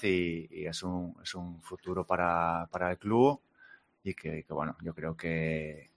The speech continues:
que tiene calidad y, y mentalidad para, para jugar en,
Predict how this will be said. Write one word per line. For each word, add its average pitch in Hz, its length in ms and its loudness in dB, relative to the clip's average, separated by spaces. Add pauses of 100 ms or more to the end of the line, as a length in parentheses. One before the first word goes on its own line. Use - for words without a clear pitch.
(120)
que 87 140 -6
tiene 87 340 4
calidad 87 640 8
y, 87 360 4
y 95 40 6
mentalidad 87 640 6
para, 80 640 8
para 85 180 4
jugar 80 340 4
en, 76 440 -2